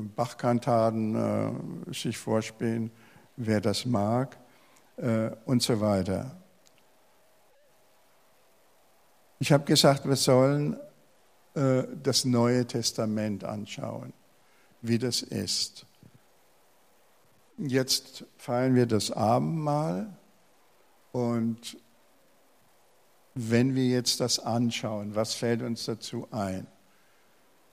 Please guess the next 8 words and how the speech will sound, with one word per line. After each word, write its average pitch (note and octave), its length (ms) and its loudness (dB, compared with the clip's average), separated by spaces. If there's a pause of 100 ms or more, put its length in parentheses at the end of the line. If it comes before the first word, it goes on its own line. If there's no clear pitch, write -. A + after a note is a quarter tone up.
(1000)
In C#3 220 6
der A#2+ 240 4
Nacht, A2 500 -2
als B2+ 420 -6
Jesus A#2+ 460 -2
verraten G#2 800 -4
ward. - 420 -16 (1400)
Alle D3 480 -4